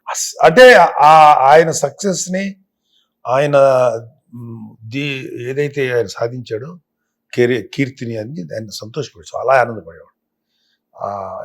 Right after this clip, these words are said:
ఎంత ఆనందపడేవాడంటే ఆఖరికి ఆయన highly independent personality, ఎవరి దగ్గరికి వచ్చేవాడు. అలాంటిది మా అన్నయ్య అడిగాడు, "నాన్న రా నాన్న,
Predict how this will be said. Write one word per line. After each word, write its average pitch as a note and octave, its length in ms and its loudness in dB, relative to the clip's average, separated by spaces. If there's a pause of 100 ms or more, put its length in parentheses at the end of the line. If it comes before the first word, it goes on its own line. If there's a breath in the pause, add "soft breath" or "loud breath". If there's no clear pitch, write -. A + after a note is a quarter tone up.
ఎంత C3+ 200 0
ఆనందపడేవాడంటే D3+ 640 4
ఆఖరికి E3 840 -2 (540 soft breath)
ఆయన B2 200 0
highly D#3 380 -2
independent D#3 500 -4
personality, A2 500 -6
ఎవరి A2 160 -4
దగ్గరికి B2 160 -6
వచ్చేవాడు. A2 320 -6
అలాంటిది A#2+ 360 -4
మా G#2 120 -8
అన్నయ్య C3 160 -2
అడిగాడు, A#2+ 600 -8
"నాన్న G#2 220 -8
రా G#2 180 -4
నాన్న, G#2+ 320 -10